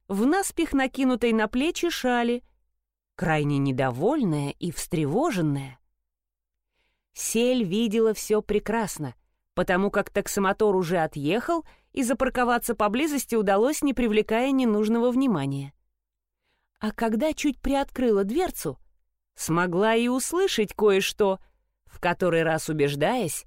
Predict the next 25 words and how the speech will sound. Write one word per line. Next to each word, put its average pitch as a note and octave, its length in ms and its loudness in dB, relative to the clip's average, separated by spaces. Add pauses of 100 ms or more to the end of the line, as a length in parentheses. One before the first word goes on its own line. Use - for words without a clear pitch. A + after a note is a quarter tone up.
(160)
что - 260 -2
машина C4+ 540 0
может A3 340 2
сделать G#3 420 0
человека G#3 720 0 (300)
почти C4 500 -2
невидимкой. F#3 840 -2 (760)
Смотреть C#3+ 560 -2
в C#3 40 -4
её C#3 300 0
сторону A3 440 0
никто C3+ 360 0
и D#3+ 100 2
не F3+ 140 0
думал. F#3+ 440 0 (1000)
«Рут, C4 460 0 (320)
ты F4 120 0
с - 120 -2
ума D#4+ 260 4
сошёл!» — B3+ 500 0 (400)
зашипела F3+ 640 0
дама, C4 360 2
нервно G#3+ 460 2
озираясь F#3 500 -2
вокруг. F#3+ 440 -2